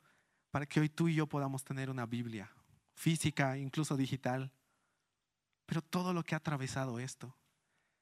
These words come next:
Si tienes más curiosidad, por favor, búscalo en internet. Porque para que tengamos una Biblia en español, mucha gente ha dado su vida.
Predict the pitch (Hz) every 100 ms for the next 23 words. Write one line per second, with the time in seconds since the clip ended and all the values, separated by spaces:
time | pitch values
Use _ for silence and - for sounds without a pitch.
0 | _ - 151 185 175 180 - 151 156 165
1 | - 139 139 165 156 175 175 139 135 131
2 | 127 120 143 131 _ _ _ _ _ _
3 | _ _ _ _ _ _ _ _ _ _
4 | _ _ - 135 139 151 143 151 160 156
5 | 180 165 170 160 180 170 156 143 - 123
6 | 139 202 247 240 _ _ _ _ _ -
7 | 156 151 143 147 139 139 143 127 117 135
8 | 131 101